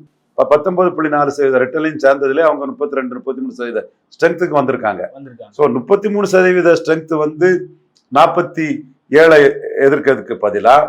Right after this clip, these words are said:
Speaker 1: அது ஒரு இருபத்தி மூணு, இது ஒரு பதினெட்டு தனித்தனியா எதிர்த்தா ஸ்டாலினுக்கு ரொம்ப ஈஸி தானே.
Speaker 2: ம்.
Speaker 1: அதோட இது கஷ்டம் தானே.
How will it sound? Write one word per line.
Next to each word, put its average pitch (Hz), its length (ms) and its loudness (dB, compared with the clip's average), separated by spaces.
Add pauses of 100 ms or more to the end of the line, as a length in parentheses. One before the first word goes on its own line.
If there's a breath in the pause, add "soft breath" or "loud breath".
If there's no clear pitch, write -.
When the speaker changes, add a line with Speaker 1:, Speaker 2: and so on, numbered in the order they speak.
(600)
Speaker 1:
அது 156 240 6
ஒரு 190 140 2
இருபத்தி 185 320 -2
மூணு, 165 260 -2
இது 165 140 -4
ஒரு 170 140 0
பதினெட்டு 156 360 0
தனித்தனியா 160 480 -4
எதிர்த்தா 151 380 0 (360)
ஸ்டாலினுக்கு 156 520 0
ரொம்ப 143 180 0
ஈஸி 147 280 -8
தானே. 107 220 -2 (360)
Speaker 2:
ம். 127 240 -14 (160)
Speaker 1:
அதோட 202 340 4
இது 180 120 -4
கஷ்டம் 170 320 0
தானே. 127 200 -2